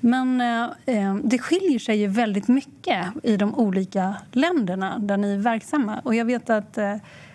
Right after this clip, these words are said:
du, när du var Sverigechef, för du kom ju från s-, en roll som Sverigechef, du drev upp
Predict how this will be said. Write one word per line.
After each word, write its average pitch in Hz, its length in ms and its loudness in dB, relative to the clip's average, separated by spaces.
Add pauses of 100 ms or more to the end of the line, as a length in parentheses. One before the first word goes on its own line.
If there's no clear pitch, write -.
(200)
du, 269 260 0
när 269 120 2
du 226 80 0
var 208 240 0
Sverigechef, 226 640 0
för - 120 -4
du 226 80 2
kom 190 280 -2
ju 190 300 -6
från 196 280 -6
s-, - 180 -14 (160)
en 196 180 0
roll 196 200 -4
som - 160 -10
Sverigechef, 202 440 -6 (140)
du 277 260 0
drev 254 340 0
upp - 240 -4